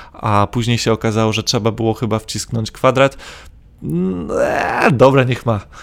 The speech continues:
Po trzech przegranych meczach wstąpiliśmy do zakładów bukmacherskich, gdzie wiele osób obstawiało wyniki meczów i ruszyliśmy ponownie do baru na czaj.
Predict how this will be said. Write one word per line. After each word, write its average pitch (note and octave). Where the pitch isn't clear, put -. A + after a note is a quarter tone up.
Po A#2+
trzech C3+
przegranych A#2
meczach A2+
wstąpiliśmy A2+
do A2
zakładów A2
bukmacherskich, A#2
gdzie A2
wiele A#2+
osób A2+
obstawiało A2
wyniki A2
meczów -
i F3+
ruszyliśmy A#2
ponownie A2
do G2+
baru G#2
na F#2+
czaj. F#2+